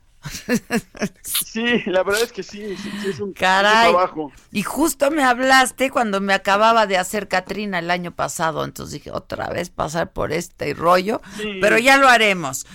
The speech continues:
Speaker 1: Cuéntanos para que el público sepa.
Speaker 2: Sí, claro, es un proyecto de cien mujeres admirables mexicanas, características de Catrinas, desde maquillaje, vestuario,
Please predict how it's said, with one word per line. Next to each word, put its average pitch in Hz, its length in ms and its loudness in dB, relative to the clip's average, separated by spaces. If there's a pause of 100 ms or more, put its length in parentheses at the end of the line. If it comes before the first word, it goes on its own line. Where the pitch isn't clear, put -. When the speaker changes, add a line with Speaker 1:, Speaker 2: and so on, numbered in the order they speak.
(160)
Speaker 1:
Cuéntanos 247 640 2
para 156 280 -2
que - 80 -6
el 170 120 -6
público 190 480 -6
sepa. - 380 -8 (800)
Speaker 2:
Sí, - 200 -8
claro, 240 340 -2 (180)
es 247 140 -8
un 302 100 -10
proyecto 220 680 -6 (180)
de 165 500 -8
cien 220 240 -10
mujeres 220 320 -4
admirables 165 720 -4
mexicanas, 151 760 -6 (600)
características 190 500 -2
de 220 100 -2
Catrinas, 185 680 -6 (440)
desde 175 460 -2
maquillaje, 180 760 -2
vestuario, 190 840 -2